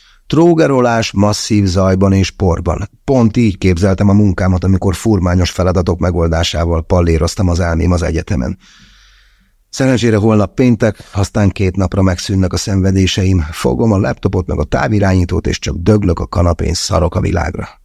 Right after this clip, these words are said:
Hát, kivéve persze Miát. Akárhányszor csak leraktunk egy bútordarabot az udvaron, és visszamentünk az irodába, mindig a páncélszekrényre esett a pillantásom.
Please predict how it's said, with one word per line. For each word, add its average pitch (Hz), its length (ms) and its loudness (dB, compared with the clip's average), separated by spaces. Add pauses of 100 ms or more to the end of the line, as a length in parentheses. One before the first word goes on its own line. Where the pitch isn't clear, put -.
(580)
Hát, - 320 -4
kivéve 92 420 2
persze 98 340 0
Miát. - 520 -4 (1300)
Akárhányszor 95 600 0
csak - 200 -4
leraktunk - 520 -2
egy 87 140 -2
bútordarabot 87 720 0
az 95 100 -2
udvaron, 98 520 0
és - 220 -6
visszamentünk 90 640 -2
az - 80 -6
irodába, 92 600 0 (520)
mindig 104 380 2
a 82 60 2
páncélszekrényre 87 1040 -2
esett - 300 -4
a - 40 0
pillantásom. - 840 -4